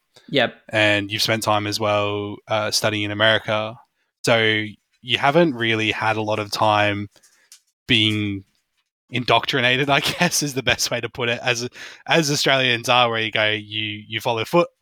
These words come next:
Speaker 2: A F L football or you follow N R L, and those are basically the two sports. You pick one
Speaker 1: Yeah.
Speaker 2: and then you ha-, watch a little bit of cricket in the summer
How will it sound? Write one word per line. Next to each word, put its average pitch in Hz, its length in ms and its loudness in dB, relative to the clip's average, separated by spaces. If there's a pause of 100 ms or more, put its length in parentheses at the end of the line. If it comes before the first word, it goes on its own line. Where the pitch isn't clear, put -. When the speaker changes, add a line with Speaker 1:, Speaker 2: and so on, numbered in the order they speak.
(180)
Speaker 2:
A 151 60 2
F 156 200 2
L 147 140 0
football 160 520 -2 (280)
or 117 60 -4
you 110 80 -2
follow 113 280 0
N 117 160 2
R 113 220 0
L, 107 200 0
and 110 180 -10
those 131 220 2
are 113 60 -2
basically 147 540 2
the 123 120 -4
two 127 240 -4
sports. - 560 -8
You 110 80 -10
pick - 260 -2
one 110 320 -4 (360)
Speaker 1:
Yeah. 135 180 -4
Speaker 2:
and 117 100 -2
then 104 340 2 (180)
you 110 220 2
ha-, 113 120 0 (100)
watch 120 200 -2
a 117 60 -2
little 110 160 -4
bit 110 120 -4
of 107 80 -4
cricket 110 320 -2
in 104 120 -8
the 107 80 0
summer 104 400 0